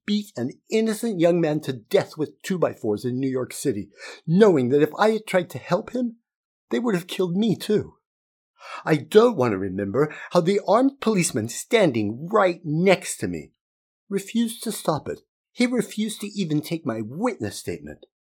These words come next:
And I wish I could forget the sound of that young man's head exploding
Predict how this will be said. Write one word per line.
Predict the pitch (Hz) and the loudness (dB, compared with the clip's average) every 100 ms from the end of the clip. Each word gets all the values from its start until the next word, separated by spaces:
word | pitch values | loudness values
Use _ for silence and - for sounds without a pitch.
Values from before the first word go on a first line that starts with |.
| _ _ _ _ _ _ _ _ _ | _ _ _ _ _ _ _ _ _
And | - 135 - | -4 -4 -2
I | 180 202 | -2 -2
wish | 151 139 139 - - _ - | -2 -2 -2 -4 -14 _ -4
I | 139 | -4
could | - 165 - | -4 -10 -6
forget | 175 135 - - _ _ _ _ _ _ _ _ - | -6 -4 -4 -6 _ _ _ _ _ _ _ _ -10
the | 127 | -8
sound | - - 180 185 | -4 0 0 0
of | 127 | -2
that | 139 139 151 | -2 -2 -2
young | 131 139 | -4 -2
man's | 127 117 - | -4 -6 -8
head | 120 104 | -10 -10
exploding | - - - - 123 127 80 80 | -16 -16 -18 -14 -2 -2 -2 -14